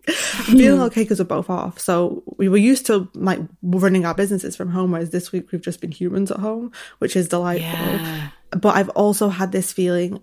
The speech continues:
Speaker 1: s-, out of nowhere this week, I started to panic that I was a big loser who was achieving nothing. <laughs>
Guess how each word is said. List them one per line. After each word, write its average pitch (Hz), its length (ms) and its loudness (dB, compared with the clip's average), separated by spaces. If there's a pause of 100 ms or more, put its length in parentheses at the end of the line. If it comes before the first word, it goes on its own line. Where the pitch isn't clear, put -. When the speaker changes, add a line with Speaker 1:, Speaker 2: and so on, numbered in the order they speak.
Speaker 1:
s-, - 160 -4
out 202 160 2
of 196 80 0
nowhere 202 520 4
this 180 220 -4
week, - 400 -2
I 190 60 -2
started 190 280 -4
to 185 60 -8
panic 196 360 -4
that 190 100 -4
I 180 60 -4
was 175 80 -6
a 180 40 -4
big 175 200 -4
loser 175 400 -2
who 185 140 0
was 180 120 -4
achieving 208 480 -2
nothing. 247 400 -2 (420)
<laughs> 269 380 0